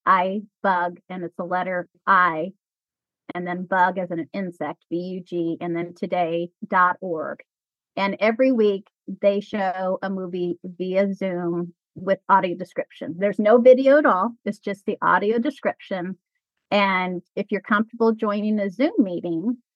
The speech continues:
then that may be one of the quickest, easiest ways to access it. And you can get an email that comes to you every week to show you what movie's being described. And I think right now they're focusing on movies that are up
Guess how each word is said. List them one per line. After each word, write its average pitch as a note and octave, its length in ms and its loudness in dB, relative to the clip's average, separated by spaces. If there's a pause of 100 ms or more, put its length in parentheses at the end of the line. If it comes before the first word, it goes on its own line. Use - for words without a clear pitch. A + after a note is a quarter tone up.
(360)
then G#3 680 -2
that A#3+ 300 4 (160)
may A3 320 -2
be A3 120 -4
one G#3+ 160 -2
of G3 60 -10
the G3 100 -4 (200)
quickest, C4+ 500 -4 (140)
easiest A3+ 580 -4
ways G3 300 -2
to - 100 -6
access - 680 -2
it. - 260 -10
And F3+ 220 -6
you F3+ 120 -12 (120)
can G#3 280 -4
get G#3+ 240 -2
an G#3+ 180 -4
email F#3 480 -4
that - 120 -16
comes F#3 340 -6
to - 120 -8
you F3 240 -6
every G3 280 -2
week F#3 220 -6 (100)
to - 80 -8
show F#3+ 200 -2
you F3+ 180 -4
what F3+ 200 -2
movie's F3 460 -6
being E3+ 180 -4
described. D#3+ 640 -6 (320)
And G#3 80 0
I G#3 40 0
think E4 220 0
right A#3+ 180 4
now G#3+ 200 0
they're G3+ 180 0
focusing G3+ 560 -2
on F3 500 -2 (520)
movies G#3 540 0
that G3 200 2
are F3+ 140 -2
up - 140 -2